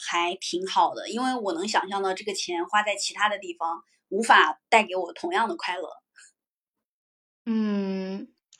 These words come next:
Speaker 2: 那你最近有什么特别感兴趣的东西吗？<laughs>
Speaker 1: 有，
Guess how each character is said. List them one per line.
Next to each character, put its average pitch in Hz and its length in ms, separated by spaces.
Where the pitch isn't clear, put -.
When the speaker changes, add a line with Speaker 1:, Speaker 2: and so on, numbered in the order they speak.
Speaker 2:
那 294 120
你 247 140
最 247 160
近 247 100
有 190 220
什 190 160
么 175 300
特 240 100
别 208 140
感 190 240
兴 311 120
趣 233 140
的 202 80
东 196 220
西 233 120
吗？ 185 220
<laughs> - 200
Speaker 1:
有， 370 80